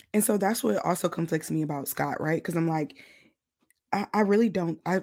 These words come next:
I really still think that Laci was alive for a little bit, um, after she went missing. But the thing is, if Scott is the person that did this where did he keep her body in, for all of this time before he dumped it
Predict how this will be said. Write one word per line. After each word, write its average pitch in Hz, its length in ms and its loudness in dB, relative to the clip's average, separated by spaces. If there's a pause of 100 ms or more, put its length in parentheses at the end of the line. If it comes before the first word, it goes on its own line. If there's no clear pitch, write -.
I 175 60 -2
really 180 260 -2
still 165 200 -4
think 156 260 -6
that 147 140 -6
Laci 147 320 -4
was 151 160 -4
alive 147 340 -6
for - 100 -6
a 143 40 -4
little 143 200 -6
bit, - 260 -8 (760)
um, 160 360 0
after 160 300 2
she 156 160 -4
went 147 180 -2
missing. 143 540 -6
But 170 220 -2
the 160 80 -6
thing 170 300 0
is, 160 460 -2 (480)
if 208 180 6
Scott - 400 -4
is 170 80 -4
the 165 60 -4
person 165 340 -2
that 151 100 -4
did 165 200 -2
this 156 400 -4 (1700)
where 165 720 -2
did 262 100 2
he 240 140 4
keep 240 300 0
her 220 100 -4
body 185 600 -2
in, 160 280 -2 (840)
for 190 160 4
all 190 160 0
of 175 60 0
this 165 160 -2
time 165 320 -4
before 165 260 -4
he 170 100 0
dumped 160 260 -4
it - 160 -10